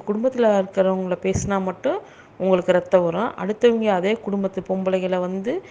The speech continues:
தேவடியா, பல்ல காட்டுறா அப்படின்னு நீங்க பேசுவீங்க. அடுத்த குடும்பத்து பொம்பளைகளை வந்து பேசுறது கேட்டா, நாங்க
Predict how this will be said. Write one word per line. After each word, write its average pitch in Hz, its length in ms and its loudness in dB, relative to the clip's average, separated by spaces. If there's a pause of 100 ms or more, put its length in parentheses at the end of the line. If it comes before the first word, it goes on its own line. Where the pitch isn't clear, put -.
(300)
தேவடியா, 196 540 4 (140)
பல்ல 190 320 0
காட்டுறா 180 480 -4 (1200)
அப்படின்னு 196 480 0
நீங்க 190 160 -2
பேசுவீங்க. 165 540 -4 (100)
அடுத்த 185 280 -4 (100)
குடும்பத்து 208 520 -4
பொம்பளைகளை 202 580 0
வந்து 196 280 -2
பேசுறது 190 560 0 (500)
கேட்டா, 214 380 4
நாங்க 196 260 -2